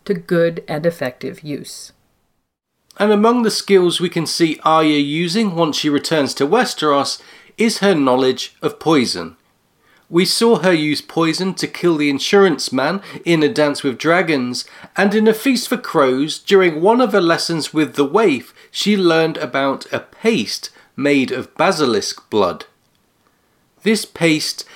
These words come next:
Speaker 2: is spiced with basilisk blood. It will give cooked flesh a savoury smell, but if eaten, it produces violent madness, in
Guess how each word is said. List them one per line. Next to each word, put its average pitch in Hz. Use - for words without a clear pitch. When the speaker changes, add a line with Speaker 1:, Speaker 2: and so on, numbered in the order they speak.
Speaker 2:
is 165
spiced -
with 131
basilisk 165
blood. 104
It 151
will 165
give 185
cooked -
flesh -
a 165
savoury 196
smell, 104
but 185
if 131
eaten, 131
it -
produces 131
violent 113
madness, 131
in 196